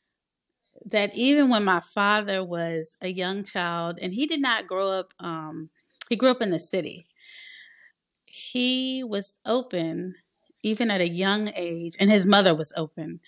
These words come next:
to be that person, be the test case for other people with bleeding disorders. So they tested it against him to see if they had a bleeding disorder before there was a name for this diagnosis.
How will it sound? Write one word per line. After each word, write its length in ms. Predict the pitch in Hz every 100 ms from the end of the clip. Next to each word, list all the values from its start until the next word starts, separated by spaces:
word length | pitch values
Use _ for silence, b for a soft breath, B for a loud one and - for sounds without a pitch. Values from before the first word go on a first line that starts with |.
| B B B B B
to 760 | - 233 220 208 214 208 240 185
be 380 | 220 233 254 262
that 300 | 214 180 -
person, 540 | 196 170 170 170 170
be 180 | 180 226
the 120 | 202
test 440 | 202 - 180 - -
case 340 | 180 - -
for 200 | - 202
other 220 | 226 247
people 400 | - 214 185 175
with 180 | 160 160
bleeding 340 | 165 156 160
disorders. 800 | 165 147 - - - - 190 - - _
So 160 | - 190
they 140 | 190
tested 520 | 185 220 208 - 196
it 200 | 180 170 185
against 420 | 170 170 165 -
him 280 | 185 165 160
to 100 | 170
see 240 | 165 175
if 120 | 165 165
they 160 | 165
had 220 | 165 160
a 40 | 151
bleeding 300 | - - -
disorder 460 | - - - - - B B B
before 640 | 202 - 240 240 226 190
there 160 | 180 170
was 180 | 165 165
a 80 |
name 500 | 160 165 175 160 143 - -
for 240 | 165 156
this 200 | 156 156
diagnosis. 1040 | - 156 147 156 - 135 - - - -